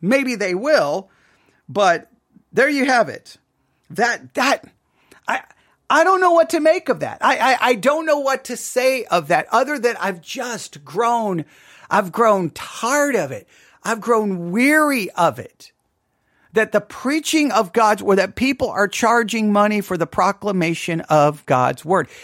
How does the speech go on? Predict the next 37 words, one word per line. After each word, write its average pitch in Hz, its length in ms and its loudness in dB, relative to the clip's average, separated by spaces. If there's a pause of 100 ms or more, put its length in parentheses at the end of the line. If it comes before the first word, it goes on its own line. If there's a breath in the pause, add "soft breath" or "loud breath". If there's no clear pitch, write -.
(200 loud breath)
And 180 240 0 (140)
pe-, 240 240 -4 (280)
and, 175 200 -4 (240 soft breath)
and 180 220 0
they'll 202 160 4
say, 175 180 -2 (180 loud breath)
"We're 370 280 4
just 302 420 2
barely 339 480 2
breaking 330 720 0
even." 285 640 0
Well, 226 240 4
okay, 202 180 0
here's 294 380 2
the 220 80 0
thing. 190 400 -2 (140 loud breath)
If 185 120 -2
the 196 100 0
church 254 360 0
wants 240 200 -2
to 220 120 0
hold 214 180 2
the 208 80 -2
conference, 269 580 0 (220 soft breath)
the 190 100 2
church 254 460 0
helps 220 260 0
support 359 540 0
the - 80 0
conference, 127 560 -2
right? - 160 -4
Here, 247 220 -2
that's 208 340 2
a 302 40 0
novel 190 340 2
idea, 151 480 -2
right? 226 500 -6